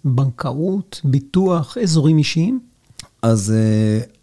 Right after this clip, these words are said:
Speaker 2: היום, קודם כל, השוק שאנחנו מסתכלים עליו הוא, הוא כל אתר בי טו סי, כל אתר שהוא cus-, consumer facing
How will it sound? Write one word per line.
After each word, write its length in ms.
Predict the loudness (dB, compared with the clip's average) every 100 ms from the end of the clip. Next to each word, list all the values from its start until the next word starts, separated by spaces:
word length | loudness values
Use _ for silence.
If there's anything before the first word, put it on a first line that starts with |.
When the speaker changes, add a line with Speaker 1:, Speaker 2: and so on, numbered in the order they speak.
| _
Speaker 2:
היום, 680 | 0 2 2 2 0 -2 -6
קודם 160 | -4 0
כל, 100 | 0
השוק 580 | 0 0 -2 0 0 -2
שאנחנו 320 | -2 -2 -2
מסתכלים 380 | -4 -4 0 2
עליו 240 | 2 0
הוא, 580 | -2 -2 -2 -2 -4 -6 -10
הוא 640 | -8 -6 -4 -6 -6 -8 -10 -14 _ _
כל 440 | -2 0 2 0 -4 -6
אתר 460 | -2 0 0 -2
בי 200 | -2 -2
טו 120 | -4
סי, 340 | -4 -2 -2 -2 _ _
כל 180 | -8 -6
אתר 220 | -4 -6
שהוא 240 | -6 -8 -4
cus-, 420 | -4 -2 -6 -10 -8
consumer 360 | -4 -2 -2
facing 500 | -2 -4 -2 -2 -4